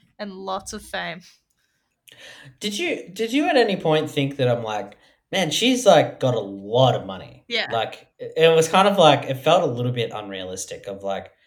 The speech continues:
Speaker 1: Well,
Speaker 2: or,
Speaker 1: I
Speaker 2: or was Joan Rivers that, that, that rich?
Speaker 1: I was watching a documentary called Hysterical last night that was about women in comedy, and Kathy Griffin was on it, and
Speaker 2: Yeah,
Speaker 1: she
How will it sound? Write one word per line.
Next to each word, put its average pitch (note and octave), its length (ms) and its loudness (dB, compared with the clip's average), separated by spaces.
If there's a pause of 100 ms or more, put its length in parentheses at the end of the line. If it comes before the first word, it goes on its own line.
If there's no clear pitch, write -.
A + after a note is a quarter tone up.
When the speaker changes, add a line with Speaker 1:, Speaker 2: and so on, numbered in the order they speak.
(180)
Speaker 1:
Well, C4+ 300 -2 (100)
Speaker 2:
or, C#3+ 160 6
Speaker 1:
I D4+ 300 6
Speaker 2:
or G3 80 -2
was G3 280 0
Joan G#3+ 340 6
Rivers D#3+ 320 2
that, A2 280 -4 (100)
that, - 360 -6
that G#2+ 240 -6
rich? - 340 -12
Speaker 1:
I D4+ 240 0
was F#4 160 -6
watching C4+ 500 -8
a A#3+ 60 -6
documentary A3+ 680 -8
called A3+ 220 -8
Hysterical A3+ 920 -8
last G3 400 -8
night G3+ 420 -8
that A3 80 -6
was A3 100 -10
about G3+ 300 -4
women G#3 240 -10
in G3 140 -12
comedy, G3 640 -10 (380)
and G#3+ 520 -2 (180)
Kathy B3 540 -6
Griffin A#3 720 -10
was C4+ 160 -8
on C4+ 160 -6
it, G#4+ 220 -8 (560)
and A3 420 -2
Speaker 2:
Yeah, A#2+ 180 0
Speaker 1:
she - 40 -2